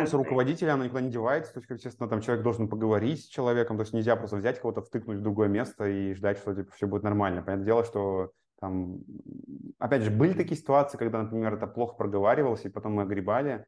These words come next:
Speaker 1: На ошибках мы учимся.
Speaker 2: А как ты вообще вот справляешься? Ну, то есть это,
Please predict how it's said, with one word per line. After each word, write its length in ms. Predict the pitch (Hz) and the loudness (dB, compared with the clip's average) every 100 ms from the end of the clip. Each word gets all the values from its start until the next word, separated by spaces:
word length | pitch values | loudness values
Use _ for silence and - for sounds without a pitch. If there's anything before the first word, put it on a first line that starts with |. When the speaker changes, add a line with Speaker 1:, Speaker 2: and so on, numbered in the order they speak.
| _ | _
Speaker 1:
На 140 | 113 113 | -6 -4
ошибках 340 | 117 113 104 | -2 -4 -2
мы 160 | 104 127 | -2 -2
учимся. 680 | - 151 - 117 104 95 _ _ _ _ _ _ _ - - | -2 -6 -4 -4 -6 -10 _ _ _ _ _ _ _ -20 -2
Speaker 2:
А 80 | 311 | 0
как 240 | 302 294 294 | 4 4 6
ты 100 | 226 | 6
вообще 320 | 214 214 220 | 6 6 4
вот 100 | 214 180 | 4 -2
справляешься? 720 | 208 208 220 254 240 - 208 | 2 4 6 6 4 2 -2
Ну, 200 | 170 220 | 2 2
то 80 | 220 | 4
есть 120 | 208 208 | 4 4
это, 300 | 214 240 | 0 0